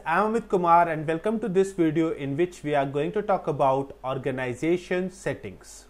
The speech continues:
Fiscal year. Fiscal year or financial year option is to specify your org's fiscal year. Fiscal year is also known as account year, taxation year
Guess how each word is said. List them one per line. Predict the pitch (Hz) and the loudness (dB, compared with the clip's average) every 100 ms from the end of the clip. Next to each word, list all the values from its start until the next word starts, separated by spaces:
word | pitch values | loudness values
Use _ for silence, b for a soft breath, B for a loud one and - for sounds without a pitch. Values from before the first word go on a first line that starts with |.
| - b b b - | -18 b b b 4
Fiscal | 269 277 302 240 | 4 8 8 8
year. | 127 - - - - - | 6 -2 -8 -20 -6 0
Fiscal | 214 247 254 | 2 6 6
year | 240 233 220 190 | 8 4 4 6
or | 196 | 6
financial | 196 196 185 208 262 330 294 | 8 4 6 4 2 2 6
year | 269 220 | 8 10
option | 185 - - 147 b b | 8 6 -2 -2 b b
is | 196 254 | -6 -4
to | 240 | -2
specify | - 214 233 - 233 | 0 2 2 6 8
your | 226 196 208 - 175 | 8 4 2 2 8
org's | 196 226 - - | 8 8 4 -2
fiscal | 160 143 175 135 | -2 2 4 4
year. | 110 - - - _ - | 2 -2 -10 -20 _ 0
Fiscal | 156 - 202 196 | 0 6 8 10
year | 208 214 - b 214 | 8 4 -4 b -2
is | 226 | 2
also | 233 262 269 339 | 8 8 8 6
known | 269 202 | 6 8
as | 185 196 202 - - | 8 8 4 -10 -10
account | 175 185 185 226 240 | 2 8 8 8 6
year, | 233 226 233 - - - | 6 6 4 -10 -2 2
taxation | 202 - 277 285 254 | 2 4 2 4 6
year | 180 147 | 6 6